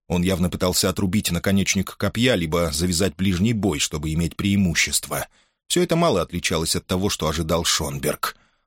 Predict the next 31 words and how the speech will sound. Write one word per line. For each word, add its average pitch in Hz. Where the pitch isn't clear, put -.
Он 101
читал 110
труды 104
историков 123
о 95
применении 101
оружия 95
в 85
индивидуальных 92
схватках -
и 113
наблюдал 143
за 113
земными 120
анахронистами, 110
которые 92
бились 95
с 78
затупленным 87
оружием. 73
Впрочем, 196
сам 165
Шонберг 135
никогда 123
не 95
брал 78
в 76
руки 95
их 78
деревянные 85
мечи. 87